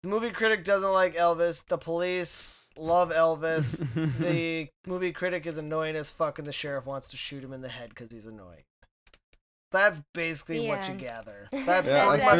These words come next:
Speaker 2: pretty
Speaker 1: that
Speaker 3: Scene.
Speaker 1: scene.
Speaker 2: The whole
Speaker 3: Yeah,
Speaker 2: scene.
Speaker 3: the end.
Speaker 1: They, that
Speaker 2: It just confirms that all of the characters, or all the names are characters from that thing.
Speaker 1: Yeah.
Speaker 3: Yeah.
Speaker 2: And then they move on.
Speaker 1: Yeah, that's
Speaker 2: That's all it was.
Speaker 1: literally it. Like,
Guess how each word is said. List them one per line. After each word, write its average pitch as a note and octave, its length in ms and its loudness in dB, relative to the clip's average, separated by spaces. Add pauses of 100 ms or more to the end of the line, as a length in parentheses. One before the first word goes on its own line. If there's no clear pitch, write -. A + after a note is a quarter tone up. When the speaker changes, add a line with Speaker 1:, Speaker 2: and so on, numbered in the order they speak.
Speaker 2:
pretty - 60 6
Speaker 1:
that - 140 4
Speaker 3:
Scene. E3 300 0
Speaker 1:
scene. B2+ 200 -12
Speaker 2:
The B2+ 80 -2
whole C#3 160 4
Speaker 3:
Yeah, A3+ 100 2
Speaker 2:
scene. B2+ 200 2
Speaker 3:
the C4 160 2
end. A3+ 320 0 (180)
Speaker 1:
They, F3+ 300 0
that G3 280 6
Speaker 2:
It D3 140 -2
just E3+ 180 4
confirms D#3 720 6
that D3 120 6
all C#3 340 8
of C3+ 100 -2
the C#3+ 80 0
characters, C3 640 0
or B2 100 2
all B2 140 4
the C3 80 2
names B2+ 420 0
are A#2 60 -2
characters A2+ 680 -2
from A2+ 180 -10
that G#2+ 200 -2
thing. G#2+ 260 -4
Speaker 1:
Yeah. D#3+ 180 2
Speaker 3:
Yeah. F#3+ 340 -4 (140)
Speaker 2:
And A2 200 -8
then G#2+ 280 -2
they G#2+ 80 -4
move G#2 220 -6
on. F#2 280 -6 (180)
Speaker 1:
Yeah, A#2 340 -8
that's D#3+ 240 -4
Speaker 2:
That's - 40 -4
all G#2+ 160 0
it - 20 0
was. - 100 0
Speaker 1:
literally C#3+ 340 -6
it. A#2+ 220 -10 (100)
Like, C3+ 220 -8